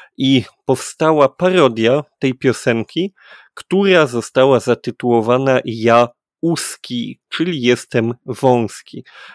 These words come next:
E, muszę stwierdzić, że bardzo mi się podoba taka, mm, delikatna,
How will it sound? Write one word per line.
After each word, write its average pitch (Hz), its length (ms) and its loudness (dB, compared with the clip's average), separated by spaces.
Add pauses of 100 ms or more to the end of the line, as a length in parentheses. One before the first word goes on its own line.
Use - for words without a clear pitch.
(100)
E, 117 80 -6
muszę 131 300 -2
stwierdzić, 120 340 -6
że 113 100 -2
bardzo 117 280 -2
mi 113 100 0
się - 140 -8
podoba 110 400 -2
taka, 110 400 -4 (400)
mm, 117 920 -2 (320)
delikatna, 131 1160 0